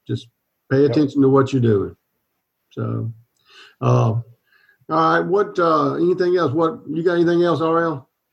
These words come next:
Speaker 2: Yeah, I'd like to just throw out a little congratulations to some of our local four H'ers here in Northeast Louisiana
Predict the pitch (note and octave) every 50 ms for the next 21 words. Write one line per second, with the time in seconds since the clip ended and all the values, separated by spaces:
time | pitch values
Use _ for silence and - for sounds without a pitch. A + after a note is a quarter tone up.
0 | _ _ - C4+ D4 B3+ G3+ E3+ C#3+ C#3 E3 G3+ A#3+ A3+ G#3+ F#3 F3 D#3+ C#3 -
1 | E3+ F3 D3+ - - F#3 F#3 F3+ F3 E3+ E3+ F3 F3+ E3+ C3+ - D#3 D3+ D3 E3
2 | F3+ F3+ C#3+ D3+ D3+ E3 F#3 A3 - - - C#3 B2 A#2 - B2+ A#2 - - F3+
3 | F3+ E3+ D3+ C#3+ D3 D3 C#3+ C#3+ D#3 E3+ F3+ F3 F3+ C#3+ C3+ C3 - D3 D3 C#3+
4 | C#3+ D3+ E3 F3 F3+ C#3 B2 A#2+ A#2+ D3+ D3+ D3+ C#3 C#3 D3+ D#3 D#3 D#3 D3+ -
5 | E3+ E3 E3 C3+ - E3 E3+ E3 E3+ E3 E3 D#3 C#3+ D3+ E3 E3 F#3+ G#3+ G3+ C3+
6 | - -